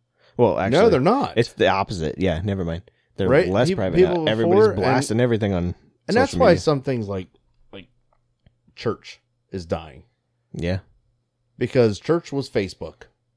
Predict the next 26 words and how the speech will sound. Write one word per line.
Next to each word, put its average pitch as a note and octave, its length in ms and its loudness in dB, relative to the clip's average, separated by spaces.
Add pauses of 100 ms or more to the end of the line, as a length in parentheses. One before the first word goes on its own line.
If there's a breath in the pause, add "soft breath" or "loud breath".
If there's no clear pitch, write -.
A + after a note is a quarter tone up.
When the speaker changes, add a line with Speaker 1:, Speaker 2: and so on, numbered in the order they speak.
(140)
Speaker 1:
It F2+ 180 -6
was. G#2+ 300 0 (100)
That F#2+ 140 0
was G#2 140 -2
your G2+ 120 -2
social G#2+ 340 -4
gathering, G2+ 480 -2 (100)
your G2 200 -2
way F#2+ 160 -2
to F#2 60 -2
meet F#2+ 200 -2
people, G2 380 -6
your F2+ 100 -6
way F#2+ 180 -4
to F2 400 -6 (680)
hear G#2+ 200 -2
about F#2 240 0
what's F#2 140 -4
going G2 220 0
on F#2+ 160 -2
in F#2 120 -2
the F#2 60 -2
neighborhood F#2 480 -2
or E2 120 -2
Speaker 2:
Right. D#2+ 140 -4
Networking. A#2+ 920 0